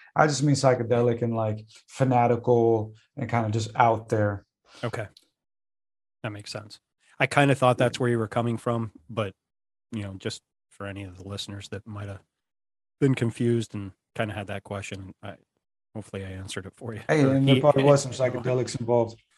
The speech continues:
Speaker 2: Oh, absolutely. I mean, they, <laughs> I mean,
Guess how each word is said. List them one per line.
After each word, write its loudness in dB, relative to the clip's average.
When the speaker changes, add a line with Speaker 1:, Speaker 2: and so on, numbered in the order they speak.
Speaker 2:
Oh, 4
absolutely. 2
I -12
mean, -10
they, -8
<laughs> -20
I -6
mean, -4